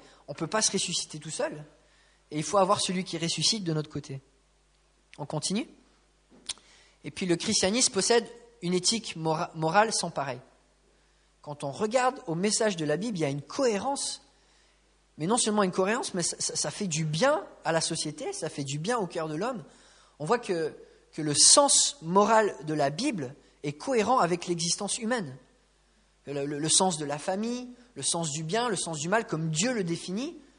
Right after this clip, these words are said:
ça permet d'avoir une vie équilibrée, ça permet d'avoir un sens, et ça, ça permet d'avoir une vie riche. Alors on va continuer, on va faire un, un petit exercice, et, et je sais que j'ai, j'ai, j'ai déjà fait dans d'autres, dans d'autres, euh,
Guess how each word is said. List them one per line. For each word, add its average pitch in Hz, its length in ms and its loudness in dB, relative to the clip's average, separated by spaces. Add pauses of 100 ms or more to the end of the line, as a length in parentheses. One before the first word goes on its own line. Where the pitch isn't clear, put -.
(200)
ça 160 220 -4
permet 202 380 -2
d'avoir 185 280 2
une 170 80 -2
vie 165 140 -2
équilibrée, 175 560 -2
ça 220 160 -6
permet 208 300 -6
d'avoir 160 260 0
un 139 60 -4
sens, - 480 -2 (480)
et 151 40 -4
ça, 151 220 0
ça 151 160 2
permet 185 300 0
d'avoir 165 240 0
une 156 80 -2
vie 147 140 -4
riche. 139 360 -4 (880)
Alors 175 80 4
on - 20 6
va 214 80 10
continuer, 233 360 6
on - 20 8
va 220 100 6
faire 247 160 -2 (100)
un, 196 100 -2 (100)
un 180 60 -2
petit 285 240 -2
exercice, 214 540 2
et, 165 160 2 (260)
et 160 60 -2
je 160 60 2
sais 233 140 0
que 165 340 -2 (280)
j'ai, 160 240 -2
j'ai, 175 240 2
j'ai 175 160 4
déjà 202 300 8
fait 214 160 6
dans 180 120 6
d'autres, 170 520 4
dans 165 140 -2
d'autres, 175 360 0
euh, 143 320 2